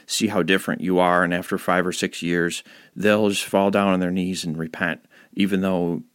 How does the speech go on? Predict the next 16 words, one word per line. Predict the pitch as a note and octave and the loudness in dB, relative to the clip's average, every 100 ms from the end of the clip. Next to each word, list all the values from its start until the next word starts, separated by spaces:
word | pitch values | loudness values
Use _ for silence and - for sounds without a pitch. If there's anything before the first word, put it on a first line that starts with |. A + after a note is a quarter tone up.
| _ - | _ -4
they | F#2 | 0
never | F#2 E2+ | 2 2
heard | - F#2 F2+ - - | 2 2 2 -4 -6
the | E2 | -2
gospel | F2 E2 - F#2 | 0 0 0 2
or | F2+ E2+ | 2 0
the | E2 | 0
Bible | F2 F#2+ F#2+ F2+ | 2 4 2 -2
preached | - G2+ G2 - - - - - - - | -2 0 0 -2 -6 -8 -14 -18 -10 -2
or | G#2 | 2
any | G#2+ | 2
Bible | E2+ F#2+ A2+ C3 - | 0 0 2 2 0
verses | F#2+ C3+ E3+ - - - - - _ _ _ _ | 2 2 2 0 -6 -6 -10 -12 _ _ _ _
from | _ - A2 | _ 2 4
you. | F2+ G1+ - _ _ _ _ _ _ _ _ _ _ _ _ _ _ _ _ _ _ _ _ - | 2 -2 -10 _ _ _ _ _ _ _ _ _ _ _ _ _ _ _ _ _ _ _ _ -2
No, | G2+ G#2+ A2+ | 2 4 2